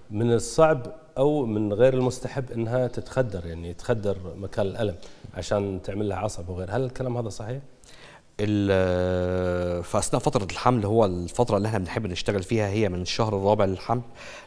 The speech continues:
Speaker 2: لنهاية الشهر السادس.
Speaker 1: مهم.
Speaker 2: أول ثلاث شهور بيكون، آه، مش صح إن احنا نش-، نشتغل، آه، في الأسنان عشان تكون الجنين، مراحل تكون الجنين.
Speaker 1: نعم.
Speaker 2: وآخر ثلاث شهور عشان صحة الأم الحامل ذات نفسها.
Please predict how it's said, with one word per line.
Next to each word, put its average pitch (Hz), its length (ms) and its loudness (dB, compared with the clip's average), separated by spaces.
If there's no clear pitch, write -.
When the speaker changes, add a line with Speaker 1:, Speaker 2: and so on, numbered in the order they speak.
Speaker 2:
لنهاية 95 320 2
الشهر 104 300 0
السادس. - 500 -4
Speaker 1:
مهم. 101 260 -4
Speaker 2:
أول 117 200 4
ثلاث 117 220 4
شهور 117 340 2
بيكون، 107 600 0
آه، 87 1080 4
مش 95 460 -2
صح 120 180 4
إن 107 100 2
احنا 110 120 0
نش-، 90 200 -4
نشتغل، 104 480 0
آه، 92 320 4
في 82 120 -2
الأسنان 113 380 2
عشان 101 340 0
تكون 95 320 2
الجنين، 80 380 -2
مراحل 92 240 -2
تكون 90 300 0
الجنين. 78 300 -6
Speaker 1:
نعم. 85 100 -6
Speaker 2:
وآخر 120 320 4
ثلاث 120 240 4
شهور 117 260 2
عشان 101 200 0
صحة 110 280 0
الأم 104 220 0
الحامل 92 260 0
ذات 80 180 -10
نفسها. - 240 -6